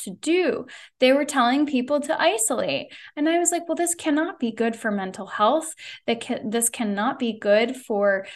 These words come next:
psychological well-being. This cannot be good for spiritual well-being." So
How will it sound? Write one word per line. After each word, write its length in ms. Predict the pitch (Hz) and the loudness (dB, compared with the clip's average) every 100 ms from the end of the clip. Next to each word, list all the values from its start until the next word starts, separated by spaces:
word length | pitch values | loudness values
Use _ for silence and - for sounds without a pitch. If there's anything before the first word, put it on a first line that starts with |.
| - | -10
psychological 920 | - 226 208 190 208 226 247 247 220 208 | -4 -2 -2 -4 2 2 2 0 0 2
well-being. 720 | 190 185 - 233 277 277 262 | 0 -2 -2 2 2 4 4
This 160 | 226 - | 2 -2
cannot 400 | 220 202 220 226 | -2 0 0 -2
be 80 | |
good 220 | 208 208 208 | -2 -4 -4
for 220 | 190 - | -10 -8
spiritual 920 | - - 208 233 294 302 214 190 185 | -8 -6 -2 0 0 -2 0 2 2
well-being." 680 | 175 175 175 - - 247 254 - - - | 0 -2 -4 -6 -6 -8 -10 -14 -16 -16
So 1200 | - - 240 240 233 226 226 220 208 208 196 - | -6 2 4 4 4 2 4 4 2 0 -4 -8